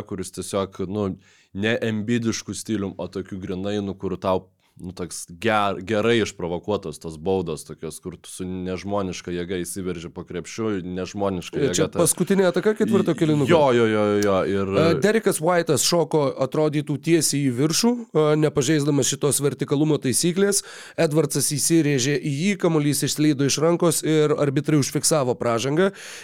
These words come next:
Speaker 2: Ir įdomus faktas, kad Joe Mazzulla pareikalavo peržiūrėti tą epizodą, taip išnaudodamas paskutinę pertraukėlę,
Speaker 1: Mhm.
Speaker 2: kurią jisai turėjo.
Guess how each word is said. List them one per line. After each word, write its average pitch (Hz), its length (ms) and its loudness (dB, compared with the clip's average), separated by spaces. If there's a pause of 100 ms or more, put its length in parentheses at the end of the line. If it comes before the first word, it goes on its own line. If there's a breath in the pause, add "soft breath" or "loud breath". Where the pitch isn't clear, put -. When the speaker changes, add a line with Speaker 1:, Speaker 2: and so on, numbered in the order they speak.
(120 loud breath)
Speaker 2:
Ir 233 400 4
įdomus 160 400 2
faktas, 147 320 2
kad 143 160 0
Joe 165 160 2
Mazzulla 185 480 4
pareikalavo 160 640 2
peržiūrėti 113 640 0
tą 120 160 2
epizodą, 147 400 0
taip - 240 0
išnaudodamas 160 800 2
paskutinę 135 540 -2
pertraukėlę, 127 560 -2
Speaker 1:
Mhm. 92 80 -10
Speaker 2:
kurią 127 160 2
jisai 120 240 0
turėjo. 120 380 2